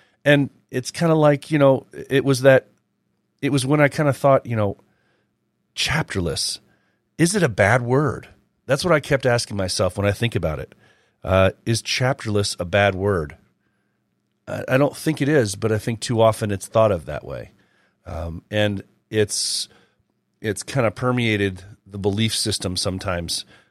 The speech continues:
uh, within B V circles that, um, I think some people in B V like to talk about it as a bad thing, and it's not always a bad thing. So I, I wanna, I wanted to have that conversation,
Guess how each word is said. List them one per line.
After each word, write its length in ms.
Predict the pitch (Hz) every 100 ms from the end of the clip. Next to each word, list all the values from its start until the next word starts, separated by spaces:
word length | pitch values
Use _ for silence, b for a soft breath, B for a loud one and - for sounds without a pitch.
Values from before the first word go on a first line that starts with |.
| b 95
uh, 140 | 95
within 360 | 95 - 104 101
B 140 | 101
V 100 | 95
circles 480 | - 98 - 85 -
that, 160 | 90 - b b b
um, 520 | 95 90 90 85 85 -
I 100 | 127
think 240 | 101 104 -
some 240 | 120 113
people 500 | 117 107 104 101 - b b _
in 280 | 110 107 101
B 160 | 104 101
V 180 | 104 104
like 220 | 98 -
to 100 | 85
talk 300 | - 113 -
about 260 | 98 95
it 160 | 92 95
as 480 | 98 95 87 - -
a 60 | 82
bad 420 | 85 95 104 104
thing, 400 | - 78 69 - _ _ _ -
and 120 | 127
it's 140 | 117
not 160 | 131 143
always 220 | 147 151
a 60 | 139
bad 280 | 156 170 156
thing. 360 | - 87 - _ _ _ _ _ _
So 600 | - - 120 113 113 107 -
I, 60 | 113
I 180 | 113
wanna, 380 | 120 127 127 120 120
I 40 |
wanted 220 | 123 151 127
to 40 |
have 260 | - 143 131
that 180 | 123
conversation, 720 | - 110 95 - 95 - 80